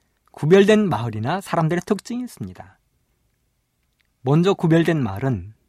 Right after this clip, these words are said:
우리가 잘 아는 것처럼 도피성이라고 불렀습니다. 구약 시대에는 실수로 잘못하여 죄를 지은 사람들, 특별히 실수로 사람을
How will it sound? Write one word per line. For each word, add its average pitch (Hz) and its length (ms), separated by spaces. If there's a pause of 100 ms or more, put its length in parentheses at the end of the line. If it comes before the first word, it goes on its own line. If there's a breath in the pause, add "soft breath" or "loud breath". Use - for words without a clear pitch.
(140)
우리가 131 480
잘 117 180
아는 113 140
것처럼 104 420 (420)
도피성이라고 170 680
불렀습니다. 92 680 (1400)
구약 170 280
시대에는 165 500 (920)
실수로 165 580 (680)
잘못하여 135 760 (340)
죄를 175 320
지은 185 240
사람들, 87 500
특별히 165 540 (680)
실수로 196 480
사람을 202 580